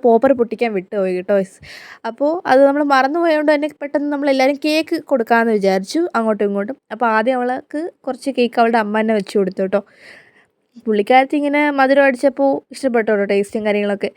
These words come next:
അപ്പൊ ദാ ഇനി നമ്മുടെ അടുത്ത അനിയത്തി കൊടുക്കുകയാണ് അവൾക്ക് കുറച്ച് കേക്ക്. അങ്ങനെ അവള് ദാ ഇങ്ങനെ കേക്ക്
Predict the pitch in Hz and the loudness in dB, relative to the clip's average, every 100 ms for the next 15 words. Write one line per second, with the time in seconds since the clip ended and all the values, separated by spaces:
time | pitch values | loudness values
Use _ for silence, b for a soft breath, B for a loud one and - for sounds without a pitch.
0 | b b 233 247 262 262 262 247 247 240 | b b -4 2 2 2 0 -2 2 2
1 | 226 269 240 233 247 262 233 220 240 220 | 0 -2 -2 -4 -4 -2 0 0 -2 -2
2 | 214 214 214 - 226 202 202 - 339 440 | -4 -2 -4 0 2 4 4 2 0 0
3 | B B _ _ _ _ _ _ b b | B B _ _ _ _ _ _ b b
4 | b 226 214 208 220 262 277 269 277 277 | b -2 2 2 4 4 2 0 -2 0
5 | 277 269 | -2 0